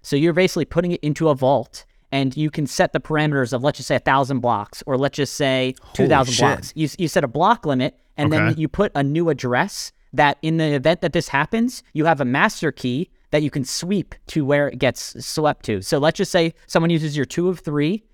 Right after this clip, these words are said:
Speaker 1: and they send it out. Within that thousand block window, you can use your master key. It, you'd obviously have to hide this separate from your two of three multisig, but you can
Speaker 3: Yeah.
Speaker 1: use this master key to sweep to a new address that you have control of that would prevent you from, like, "Oh, crap, someone compromised my keys.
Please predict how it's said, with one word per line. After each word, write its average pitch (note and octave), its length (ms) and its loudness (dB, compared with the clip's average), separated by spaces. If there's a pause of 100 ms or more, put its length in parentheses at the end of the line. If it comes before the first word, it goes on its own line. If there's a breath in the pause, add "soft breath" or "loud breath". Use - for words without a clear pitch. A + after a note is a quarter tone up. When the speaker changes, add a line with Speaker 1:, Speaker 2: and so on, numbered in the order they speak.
(120)
Speaker 1:
and D3+ 140 -2
they C#3 80 0
send E3+ 280 -2
it F3+ 140 0
out. D3 300 2 (340)
Within G3+ 320 2
that F#3+ 260 0
thousand E3 420 0
block D3+ 300 0
window, C#3 460 0 (120)
you E3+ 160 -2
can E3+ 180 -4
use E3 180 -2
your D#3 100 0
master D3+ 420 0
key. C3 400 -4
It, C#3 160 -6
you'd C3 200 0
obviously C3+ 340 0
have B2 100 -4
to B2 60 0
hide C3 260 0
this B2 140 -2
separate - 340 -2
from A#2+ 200 -2
your A2+ 160 -4
two C3 240 -2
of A2 80 -2
three B2+ 180 -2
multisig, C3+ 520 -4 (180 soft breath)
but D#3 120 0
you E3+ 60 0
can G3 120 -4
Speaker 3:
Yeah. G3 40 0
Speaker 1:
use F3+ 100 -2
this C#3 140 -6
master F#3+ 300 0
key C#3 200 -4
to B2+ 80 -2
sweep - 340 -6
to D#3 120 0
a C3 40 2
new C#3+ 240 0
address D3 540 -2 (200)
that C#3+ 120 0
you E3 120 2
have F3 180 4
control E3 460 -2
of A2+ 200 -2 (180)
that C#3+ 120 4
would C#3 140 -2
prevent D3+ 360 -2
you C3+ 200 0
from, C3 200 -2
like, B2+ 240 -2
"Oh, F3+ 160 2
crap, E3 320 0
someone D#3+ 320 -2
compromised D#3+ 520 0
my C#3+ 120 0
keys. F#3+ 400 -4